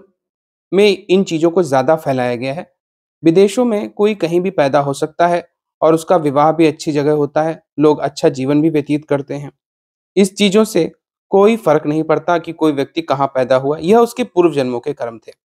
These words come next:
लेकिन अगर वह इस जन्म में अच्छा कर्म कर रहा है, अपने आप को उत्तम बनाने की कोशिश करता है,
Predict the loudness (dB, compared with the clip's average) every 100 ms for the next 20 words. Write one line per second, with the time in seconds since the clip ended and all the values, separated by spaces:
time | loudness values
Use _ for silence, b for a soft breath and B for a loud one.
0 | _ _ _ _ _ _ _ _ 0 2
1 | 2 0 0 0 2 2 4 4 4 2
2 | 2 2 0 -4 -4 -4 -2 -2 0 -2
3 | -2 -4 -6 -6 -8 _ _ _ _ -4
4 | 0 4 4 2 0 -2 0 -2 0 0
5 | 0 -2 -4 -6 -4 -4 -6 -4 -4 -2
6 | 0 0 0